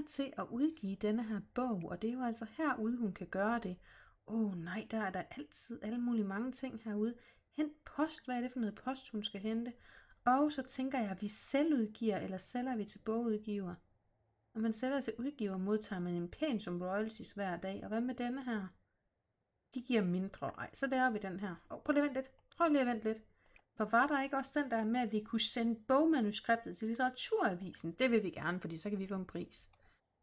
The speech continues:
Og det, altså det der babyboom, det er jo virkelig det, hun har kunne skrive om, fordi altså, det er jo sådan hele hendes liv, alt det her med bare at få babyer hele tiden. Så altså, jeg må indrømme, jeg tror, det er en,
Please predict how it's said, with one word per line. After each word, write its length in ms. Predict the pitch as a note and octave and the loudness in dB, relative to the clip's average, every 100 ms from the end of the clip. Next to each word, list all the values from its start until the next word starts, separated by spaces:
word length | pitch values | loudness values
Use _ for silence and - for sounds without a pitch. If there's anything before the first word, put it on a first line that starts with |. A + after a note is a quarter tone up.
| - | -2
Og 100 | G3 | 2
det, 120 | A3+ - | 2 0
altså 160 | F#3 - | -6 -2
det 80 | |
der 60 | F#3 - | -4 4
babyboom, 580 | G3 G#3 G3+ F#3+ F3+ F3+ | 6 8 4 2 2 4
det 80 | F#3+ | 4
er 60 | |
jo 100 | F3+ - | 2 2
virkelig 380 | A3 A3 F#3 E3 | 4 4 2 0
det, 120 | F3+ | 2
hun 140 | F3+ | 2
har 60 | E3+ | -2
kunne 160 | - | -4
skrive 420 | - - G3+ G#3+ F3+ | -4 4 6 6 4
om, 140 | E3 | 2
fordi 360 | - D#3+ - - - - | -6 -10 -12 -16 -20 -8
altså, 140 | G3+ - | -4 0
det 60 | G#3 | 0
er 40 | |
jo 40 | |
sådan 180 | F#3+ F#3+ | 2 -2
hele 320 | F3 G#3+ G#3+ | 0 0 2
hendes 320 | G#3+ F3 F3 G#3 | 0 -2 -2 0
liv, 300 | G#3 A#3+ - | 2 2 0
alt 220 | E3+ D#3 | -4 -4
det 80 | F3+ | -6
her 80 | F3+ | -4
med 160 | G3 F#3+ | -6 -2
bare 160 | F#3 | -2
at 80 | F3+ | -2
få 100 | F#3+ | -4
babyer 460 | - G3 G#3 G#3+ D#3+ | -2 2 2 0 -10
hele 220 | F#3+ - | -10 -12
tiden. 260 | - F3+ F3 - - - _ _ | -10 -10 -12 -18 -20 -20 _ _
Så 180 | - F#3+ - | 0 0 0
altså, 220 | F3+ - B2+ | -6 -4 -4
jeg 140 | - C4 | 2 4
må 80 | |
indrømme, 340 | G3 F3+ E3 F3+ | 4 2 -2 -2
jeg 160 | F3 | -2
tror, 240 | - - E3 | 0 2 2
det 120 | D#3+ | 2
er 40 | |
en, 180 | F#3 F3 | 0 -2